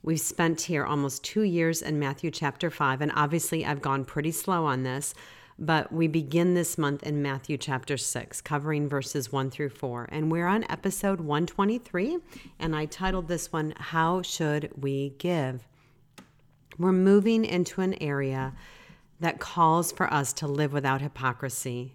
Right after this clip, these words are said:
And this sermon of Jesus's continues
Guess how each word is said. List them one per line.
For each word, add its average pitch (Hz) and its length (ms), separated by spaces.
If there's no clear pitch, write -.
And 156 160
this 170 200
sermon 185 480
of 196 100
Jesus's 143 560
continues 226 1120